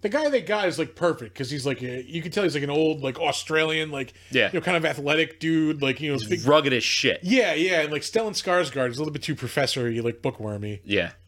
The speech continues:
Speaker 1: So, yeah, good call
Speaker 2: They,
Speaker 1: on
Speaker 2: I
Speaker 1: that
Speaker 2: mean,
Speaker 1: one.
Speaker 2: they could have done it. They would just have to change the character, and it would have been meh.
Speaker 1: Yeah, he would have been more, like, science nerd and not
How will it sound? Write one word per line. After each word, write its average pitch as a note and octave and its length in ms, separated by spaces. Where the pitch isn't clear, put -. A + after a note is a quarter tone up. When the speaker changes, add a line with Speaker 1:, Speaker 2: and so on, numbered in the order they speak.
Speaker 1:
So, - 140
yeah, D3 340
good F#3+ 160
call C3+ 80
Speaker 2:
They, - 120
Speaker 1:
on B2 40
Speaker 2:
I A#2+ 40
Speaker 1:
that E3+ 100
Speaker 2:
mean, F#3 160
Speaker 1:
one. A2+ 180
Speaker 2:
they C#3+ 160
could G3+ 200
have C3 100
done D3 240
it. A#2 100
They A#2+ 60
would A#2 100
just G#2+ 140
have A2 120
to A2 120
change G#2 580
the G2 100
character, F#2+ 640
and F#2 140
it F2 160
would F2+ 120
have E2+ 220
been F2+ 380
meh. F2+ 180
Speaker 1:
Yeah, D3+ 260
he C3+ 80
would D#3 80
have E3 80
been D#3+ 120
more, D3+ 220
like, C3 200
science C3+ 420
nerd A2 320
and A2+ 140
not A#2+ 220